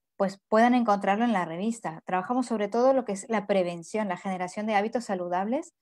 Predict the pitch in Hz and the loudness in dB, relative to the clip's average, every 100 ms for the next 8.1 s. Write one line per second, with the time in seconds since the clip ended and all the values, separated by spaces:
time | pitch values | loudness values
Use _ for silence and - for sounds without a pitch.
0 | _ _ _ - 202 196 185 180 240 233 | _ _ _ -4 -2 0 -2 0 -2 2
1 | 214 202 277 - - 220 233 - - _ | 2 2 0 -6 -8 -4 -4 -6 -18 _
2 | _ 202 196 196 254 254 185 - 175 160 | _ 0 2 4 4 4 0 -4 -8 -8
3 | 156 - 180 202 240 254 226 175 165 160 | -10 -10 -6 2 4 2 0 -4 -4 -6
4 | 156 - 196 208 208 226 208 220 208 190 | -8 -10 -8 -6 -2 -2 -2 -4 -2 -2
5 | 185 180 190 180 185 196 254 233 190 196 | -4 -4 -8 -6 -4 -2 -2 -4 -6 -4
6 | 185 196 262 311 _ _ _ _ _ - | -4 -4 -2 -4 _ _ _ _ _ -10
7 | 196 180 180 170 190 - 220 208 196 254 | -2 0 -2 -4 -6 -2 0 2 2 0
8 | 196 | -2